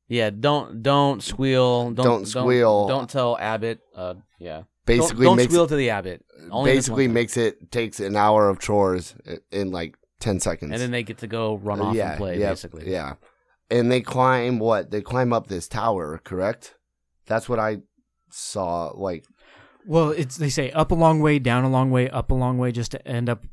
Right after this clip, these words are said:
Speaker 3: at the same elevation that you were started at. I think this is, the city's built kinda like a bunch of series of towers.
Speaker 2: But it's,
Speaker 1: Right.
Speaker 2: it's, but she, she talks about it's on purpose because, yeah, you could, you could airbend and,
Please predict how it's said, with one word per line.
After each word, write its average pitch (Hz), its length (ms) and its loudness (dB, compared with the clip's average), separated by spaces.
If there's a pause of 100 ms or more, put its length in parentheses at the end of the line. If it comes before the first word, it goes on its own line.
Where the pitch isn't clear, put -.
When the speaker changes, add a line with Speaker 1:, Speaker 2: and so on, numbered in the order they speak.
Speaker 3:
at 131 120 -6
the 123 60 -8
same 120 360 -4
elevation 113 480 -4
that 107 160 -6
you 117 80 -6
were 107 180 -8
started 127 420 -4
at. 151 220 -2 (240)
I 127 80 -2
think 160 240 -2
this 143 180 -4
is, 135 180 -6
the 127 200 -6
city's 127 380 -4
built 123 320 -2
kinda 131 200 -6
like 123 160 -6
a 104 240 -10 (440)
bunch 131 280 -2
of 131 140 -4
series 139 460 -4
of 104 100 -12
towers. 113 580 -6
Speaker 2:
But 135 140 4
it's, 110 220 0
Speaker 1:
Right. 92 140 -4
Speaker 2:
it's, 120 220 -2 (320)
but 113 320 0
she, 107 600 -4
she 110 200 -8
talks 113 300 -2
about 92 320 -2
it's 110 180 -4
on 117 220 4
purpose - 580 -6 (480)
because, 110 480 0 (260)
yeah, 113 360 2
you 101 180 -2
could, 107 280 -2
you 113 220 -2
could 107 320 -4
airbend 101 560 0
and, 95 200 -4